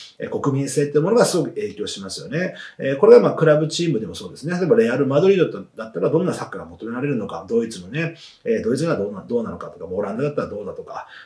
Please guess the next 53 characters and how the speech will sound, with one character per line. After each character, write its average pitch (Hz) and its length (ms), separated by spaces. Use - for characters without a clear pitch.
え 90 380
ー、 - 20
ま 127 60
あ、 - 20
い 117 40
ろ 190 120
い - 20
ろ - 100
あ 135 60
り 131 80
ま 127 140
す - 100
よ - 80
ね。 147 140
ア 147 160
フ 123 100
リ 123 60
カ 131 80
だ 147 80
っ - 40
た - 100
ら 90 80
ど 87 120
う - 60
と - 80
か。 - 240
こ 175 80
れ 220 80
は、 247 320
そ 175 100
の 165 120
地 220 240
域 - 160
と - 160
か - 400
国 147 100
民 143 160
性、 - 380
え 120 360
ー、 123 80
も 120 140
し - 60
く 101 60
は - 60
そ - 200
の 101 200
文 185 220
化 - 140
で - 80
す 117 120
ね、 156 200
が、 127 360
え 120 60